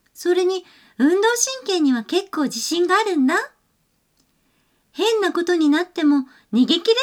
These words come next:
るくらいの体力はあるんだから。うん、よし。そうと決めたらすっきり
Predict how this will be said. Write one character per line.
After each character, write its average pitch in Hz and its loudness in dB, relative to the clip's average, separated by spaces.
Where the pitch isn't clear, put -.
る 453 -4
く 339 -2
ら 302 0
い 277 0
の 247 0
体 330 -2
力 320 -4
は 254 0
あ 294 -2
る 403 -4
ん - -4
だ 330 -4
か 285 -6
ら。 247 -4
う 359 -6
ん、 359 -2
よ 392 -2
し。 - -8
そ - -6
う - -10
と 370 -4
決 330 -6
め 320 -4
た 311 -6
ら 285 -6
す - -14
っ - -20
き 427 -2
り 453 -2